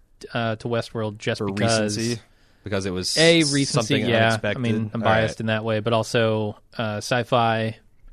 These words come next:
Speaker 1: and I like the concepts of, it explores a lot better than <laughs> Game of
Speaker 2: Okay,
Speaker 1: Thrones
Speaker 2: so let's do
Speaker 1: dragons.
Speaker 2: this. Let's do, let's do, let's have Ga-, Westworld and Game of Thrones as a block.
Speaker 1: Okay.
Speaker 2: Uh, is it better than Mister Robot?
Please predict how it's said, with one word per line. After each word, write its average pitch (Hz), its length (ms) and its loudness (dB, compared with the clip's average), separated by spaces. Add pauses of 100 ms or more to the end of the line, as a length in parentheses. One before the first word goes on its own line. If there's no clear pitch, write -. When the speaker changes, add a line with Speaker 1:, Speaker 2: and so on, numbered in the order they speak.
(240)
Speaker 1:
and 104 380 -6
I 110 100 -4
like 107 180 -4
the - 60 -20
concepts 104 560 -6
of, 104 180 -12
it 120 60 -8
explores 107 540 -8
a 113 60 -8
lot 101 180 -8
better 104 220 -6
than 101 260 -10
<laughs> - 80 -16
Game 113 100 -10 (500)
of 139 120 4
Speaker 2:
Okay, 110 240 6
Speaker 1:
Thrones 113 160 -2
Speaker 2:
so 139 80 2
let's 117 160 6
do 117 60 2 (120)
Speaker 1:
dragons. 165 60 -2
Speaker 2:
this. 107 500 2
Let's 165 180 0
do, 208 180 2
let's 185 200 0
do, 202 120 0
let's 185 220 2
have 180 220 4
Ga-, 139 140 2
Westworld 139 460 2
and 117 100 -2
Game 117 160 4
of 117 100 0
Thrones 107 280 0
as 92 140 -2
a 92 60 -2
block. 85 600 -2 (500)
Speaker 1:
Okay. 147 420 4 (120)
Speaker 2:
Uh, 117 280 4
is 131 160 0
it 120 120 0
better 156 260 8
than 143 560 2
Mister 127 260 0
Robot? 104 640 4